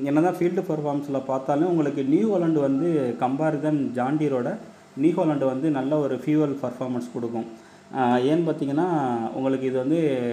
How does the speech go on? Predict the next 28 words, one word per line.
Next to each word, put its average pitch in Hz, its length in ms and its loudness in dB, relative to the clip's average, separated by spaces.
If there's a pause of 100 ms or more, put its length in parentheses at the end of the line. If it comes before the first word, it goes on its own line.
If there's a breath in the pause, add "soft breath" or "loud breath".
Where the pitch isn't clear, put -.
(380)
நாற்பத்தெட்டு 139 560 -6
புள்ளி 131 220 -6
அஞ்சு, 117 640 -4 (500 loud breath)
அ, 117 40 -10 (760)
இன்ஜின் 139 420 0
கொடுத்துருந்தாலும், 131 640 -4 (140)
இது 131 160 -4
வந்து 131 560 0
சிம்சன் 170 260 -2
இன்ஜின் 143 360 -2
கொடுத்துருக்காங்க. 123 580 -4 (460 loud breath)
அதனால 139 340 0
உங்களுக்கு 135 360 0 (540)
comparison 135 640 0 (600)
John 123 220 0
டீரோட 139 420 0
New 131 180 0
Holland 131 320 -2
வந்து 120 280 -4
ஒரு 110 480 -2 (100)
diesel 135 340 -6
performance 120 480 -6
வந்து 120 260 -8
உங்களுக்கு 127 400 -6
நல்ல 117 420 -4
ஒரு 117 160 -2
mileage 113 600 -4
கொடுக்கும். 110 320 -4